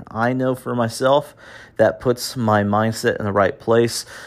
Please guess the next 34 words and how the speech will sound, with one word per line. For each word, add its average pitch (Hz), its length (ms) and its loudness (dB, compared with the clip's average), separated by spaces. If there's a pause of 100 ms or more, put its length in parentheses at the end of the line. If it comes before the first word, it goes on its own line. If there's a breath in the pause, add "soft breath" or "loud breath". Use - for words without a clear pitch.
(100)
It - 80 -4
lowers 104 480 4
your 95 100 -4
heart 127 360 0
rate. 113 380 4
It 104 140 -14
keeps - 360 -12
your 98 80 -2
mind 110 420 2
clear. 110 580 0
It 90 60 -6
reduces 101 580 -6
anxiety. 110 800 0
It 104 400 -8
reduces 101 680 -4
depression. 110 800 -2 (480 loud breath)
Uh, 98 120 -2
we 101 100 -2
get 117 280 0
so 120 280 2
worked 113 540 2
up 120 420 2 (460 loud breath)
uh, 101 400 4
throughout 104 460 0
the 95 100 -4
day, 123 380 2
that 107 440 2
meditation 117 680 -2
is 104 220 -6
really 160 380 0
the 104 100 -2
cure 110 360 -4
for 101 280 -4
that. 95 280 -6